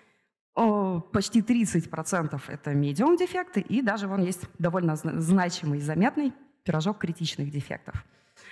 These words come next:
А прогоны вообще интересные, на пятьдесят восемь тест-кейсов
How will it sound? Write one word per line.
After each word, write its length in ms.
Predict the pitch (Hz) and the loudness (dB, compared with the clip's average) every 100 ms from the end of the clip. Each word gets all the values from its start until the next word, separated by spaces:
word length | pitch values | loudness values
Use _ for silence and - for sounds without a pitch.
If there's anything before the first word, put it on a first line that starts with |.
| - - _ _ _ _ - | -20 -20 _ _ _ _ -4
А 260 | 302 370 415 - _ _ _ - | 0 0 -2 -8 _ _ _ 0
прогоны 600 | 240 208 214 269 339 302 | 2 4 4 6 4 4
вообще 340 | 185 - 262 | 2 2 0
интересные, 640 | 311 285 262 262 214 190 185 - - - - | 0 0 -2 2 4 4 2 -4 -16 -14 -6
на 640 | 156 156 170 170 180 208 | -2 0 2 4 4 4
пятьдесят 360 | 202 202 190 185 | 2 -2 -4 -2
восемь 380 | 190 170 151 147 | -2 -2 -2 -2
тест-кейсов 760 | 156 - - 139 139 311 - | -4 -8 -2 -2 -2 -4 -6